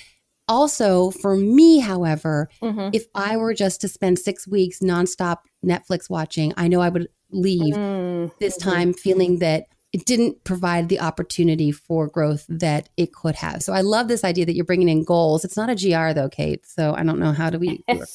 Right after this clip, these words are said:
Speaker 1: work?
Speaker 2: Well, no, no. I mean,
Speaker 1: I'm
Speaker 2: to,
Speaker 1: kidding.
Speaker 2: to grow from maybe those new values or passions that we want, that we've kind of discovered as we ref-, reflected, we can grow, right?
Speaker 1: Yeah.
Speaker 2: You know, maybe we wanna set goals for ourselves so that we can grow.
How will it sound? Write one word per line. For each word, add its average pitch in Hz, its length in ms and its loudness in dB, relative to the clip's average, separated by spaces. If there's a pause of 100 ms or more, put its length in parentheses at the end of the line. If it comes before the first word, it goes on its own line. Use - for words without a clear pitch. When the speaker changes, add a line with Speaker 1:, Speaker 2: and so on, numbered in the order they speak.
Speaker 1:
work? 170 120 -10 (180)
Speaker 2:
Well, 381 160 6
no, 370 360 8
no. 285 260 6
I 285 100 6
mean, 277 300 6
Speaker 1:
I'm - 80 2 (560)
Speaker 2:
to, 349 320 6
Speaker 1:
kidding. - 400 2
Speaker 2:
to 320 360 4
grow 165 680 2
from 208 420 2
maybe 202 300 4
those 175 260 2
new 190 380 2
values 185 720 0
or 160 100 0
passions 196 680 -6
that 180 160 0
we 165 120 2
want, 160 300 -2 (340)
that - 100 0
we've 185 160 2
kind 170 200 -2
of 151 60 -4
discovered 180 460 -2
as 165 140 0
we 165 120 0
ref-, - 320 -8
reflected, 160 840 -4 (440)
we 214 180 -2
can 277 160 0
grow, 233 480 -2 (420)
right? 214 300 -2
Speaker 1:
Yeah. 165 180 -6 (200)
Speaker 2:
You 214 100 -4
know, 196 100 0
maybe 190 320 0
we 240 140 0
wanna 233 240 0
set - 240 -6
goals - 240 -2
for - 100 -2
ourselves - 720 -6
so 214 140 -4
that 220 140 -2
we 240 100 -2
can 339 320 -2
grow. - 360 -6